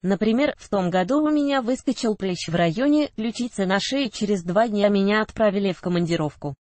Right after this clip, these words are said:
Благодаря знанию примет я более тщательно подготовилась к поездке и заключила договор с успехом, несмотря на все возникшие трудности.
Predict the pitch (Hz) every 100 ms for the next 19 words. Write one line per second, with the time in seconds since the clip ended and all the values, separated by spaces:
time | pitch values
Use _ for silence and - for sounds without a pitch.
0 | _ _ _ _ - 170 185 190 202 254
1 | 277 190 208 226 214 - 196 202 180 175
2 | 190 196 226 190 - 202 185 180 175 175
3 | 165 190 208 202 190 185 - - 196 190
4 | 190 - 175 165 196 185 175 220 208 185
5 | 190 202 208 214 185 190 - 269 285 262
6 | 247 190 - 214 208 202 180 175 - 190
7 | 190 190 277 - - 226 - 180 160 -
8 | - 147